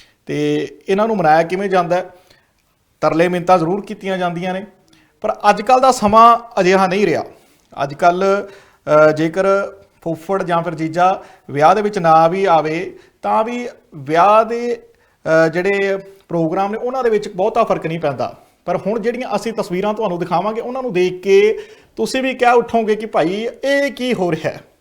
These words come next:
ਲਾਵਾਂ ਲੈਣੀਆਂ ਸੀ ਤੇ ਉਸ ਤੋਂ ਪਹਿਲਾਂ ਹੀ ਫੁੱਫੜ ਤੇ ਜੀਜਾ ਗੁਰੂ ਘਰ ਦੇ ਵਿੱਚ ਹੀ ਗੁੱਥਮ ਗੁੱਥੀ ਹੋ ਗਏ।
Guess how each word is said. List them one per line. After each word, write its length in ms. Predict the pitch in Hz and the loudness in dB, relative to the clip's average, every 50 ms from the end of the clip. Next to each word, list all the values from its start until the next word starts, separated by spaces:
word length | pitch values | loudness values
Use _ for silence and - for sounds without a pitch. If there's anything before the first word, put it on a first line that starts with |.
| _ _ _ _ _ _ _ _ _ _ _ _ _ _ _ _ _ _ _ _ _ _ _ _ _ _ _ _ _ _ _ _ _ _ 190 | _ _ _ _ _ _ _ _ _ _ _ _ _ _ _ _ _ _ _ _ _ _ _ _ _ _ _ _ _ _ _ _ _ _ -12
ਲਾਵਾਂ 760 | 131 135 147 160 165 180 185 208 220 233 233 240 240 240 226 - - - _ - - 202 | -8 -2 2 4 4 4 6 6 6 6 6 4 4 2 0 -6 -12 -18 _ -20 -16 -12
ਲੈਣੀਆਂ 500 | 165 151 156 151 156 156 175 190 226 233 | -6 -2 0 0 0 0 0 2 2 2
ਸੀ 180 | 226 220 196 208 240 - - - _ _ _ _ _ _ _ _ _ _ _ _ _ | 2 2 0 0 -2 -6 -12 -18 _ _ _ _ _ _ _ _ _ _ _ _ _
ਤੇ 320 | 180 175 180 190 190 196 | -4 -2 2 2 4 2
ਉਸ 180 | 190 - 202 196 | 2 0 -2 0
ਤੋਂ 120 | - 226 | 0 -2
ਪਹਿਲਾਂ 340 | 226 - 226 247 254 254 233 | 0 2 2 2 4 4 0
ਹੀ 200 | 180 170 170 - - _ _ _ _ | 0 -2 -6 -12 -16 _ _ _ _
ਫੁੱਫੜ 380 | - 190 180 185 - 233 233 233 | -4 -4 -4 0 2 2 2 4
ਤੇ 180 | 233 240 240 | 2 0 -2
ਜੀਜਾ 320 | 196 180 185 180 196 202 208 | 0 0 0 2 4 2 2
ਗੁਰੂ 340 | 196 156 - 190 208 226 220 | 2 0 -2 -2 0 0 2
ਘਰ 180 | - 226 190 | 2 2 2
ਦੇ 100 | 175 185 | 2 0
ਵਿੱਚ 200 | 180 190 185 - | -2 -2 -4 -4
ਹੀ 60 | 226 | -8
ਗੁੱਥਮ 380 | 214 170 156 175 175 - 220 220 | -8 -6 -6 -6 0 0 0 2
ਗੁੱਥੀ 240 | 214 226 233 269 262 | 2 0 0 0 2
ਹੋ 140 | 220 190 139 | 2 2 0
ਗਏ। 220 | 127 120 - - | -2 -6 -8 -14